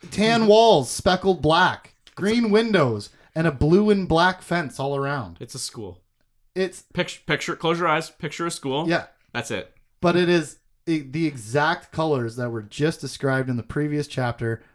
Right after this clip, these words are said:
Speaker 1: of this tassel. The tassel has, has a main,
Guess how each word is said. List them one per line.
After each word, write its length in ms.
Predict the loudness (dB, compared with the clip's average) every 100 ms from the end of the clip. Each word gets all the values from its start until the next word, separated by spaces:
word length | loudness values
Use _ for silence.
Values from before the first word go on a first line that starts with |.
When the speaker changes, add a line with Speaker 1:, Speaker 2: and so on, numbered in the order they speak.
| _ _
Speaker 1:
of 220 | -2 2
this 180 | -2 -2
tassel. 640 | -4 -2 -2 -4 -14 -18 _ _ _ _ _
The 80 | -10
tassel 460 | 0 0 0 -4
has, 260 | -2 -2 -6 _ _
has 140 | -6
a 80 | -2
main, 460 | 0 2 2 0